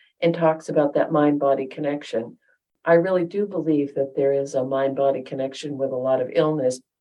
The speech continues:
but equally what you just said, a genetic component,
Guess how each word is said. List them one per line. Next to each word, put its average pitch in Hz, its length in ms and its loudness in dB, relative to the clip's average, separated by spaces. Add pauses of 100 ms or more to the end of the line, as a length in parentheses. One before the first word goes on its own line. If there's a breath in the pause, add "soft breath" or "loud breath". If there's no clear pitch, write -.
(100)
but 139 280 2 (300)
equally 147 760 2 (320 soft breath)
what 143 200 4
you 139 100 -6
just 135 280 0
said, 143 220 4
a 127 80 -4
genetic 131 520 -2 (140)
component, 123 640 -10